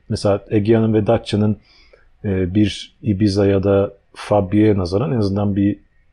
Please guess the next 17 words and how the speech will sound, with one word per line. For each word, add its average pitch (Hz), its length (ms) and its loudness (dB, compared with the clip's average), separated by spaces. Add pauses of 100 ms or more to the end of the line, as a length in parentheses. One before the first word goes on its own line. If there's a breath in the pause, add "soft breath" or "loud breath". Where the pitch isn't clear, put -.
(720)
kafadan 101 320 -8
şöyle 95 200 -6
bir 107 60 -2
yüz 101 180 -2
bin 95 100 0
lira 90 120 -2
civarı 107 300 0
daha 127 120 2
ucuz 117 160 0
olmasını 110 360 0
bekliyorum 98 440 -4
ama 113 200 -2
değiller. 90 460 -4 (920 loud breath)
E, 101 120 -8
o 151 220 0
biraz 143 180 6
enteresan. 117 520 2